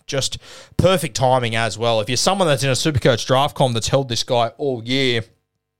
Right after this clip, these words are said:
and you, you'll hopefully get him for a prelim final, I would probably assume he will come off the bench in this game, but,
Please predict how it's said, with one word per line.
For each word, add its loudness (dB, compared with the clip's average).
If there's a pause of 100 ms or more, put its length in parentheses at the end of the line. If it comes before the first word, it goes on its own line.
(300)
and 4
you, 2
you'll -2
hopefully 0
get 2
him -2
for -2
a -4
prelim -2
final, 4 (280)
I 6
would 2
probably 2
assume 0 (260)
he 0
will 0
come 0
off 2
the 0
bench -2
in -2
this -2
game, 0
but, 2